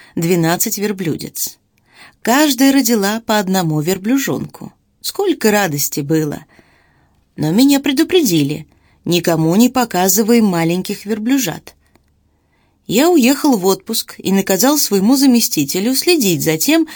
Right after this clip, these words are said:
чтобы этот запрет никем не нарушался. Возвратившись, обнаружил заметку в газете с фотографией. На ней были изображены верблюдица с верблюжонком. Оказывается,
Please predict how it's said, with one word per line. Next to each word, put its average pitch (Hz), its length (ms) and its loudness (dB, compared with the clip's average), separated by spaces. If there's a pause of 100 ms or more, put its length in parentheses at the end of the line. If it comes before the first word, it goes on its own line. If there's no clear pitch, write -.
(140)
чтобы 196 320 -2
этот 202 280 0
запрет 170 500 -2
никем 247 320 2
не 247 80 2
нарушался. 254 720 -4 (1000)
Возвратившись, 208 920 -4 (360)
обнаружил 226 580 4
заметку 202 640 2
в 165 80 -4
газете 185 480 0
с - 100 -4
фотографией. 185 880 -4 (800)
На 185 140 0
ней 202 180 2
были 202 240 2
изображены 196 640 0 (240)
верблюдица 208 920 0 (160)
с - 120 -2
верблюжонком. 233 880 0 (720)
Оказывается, 254 800 -4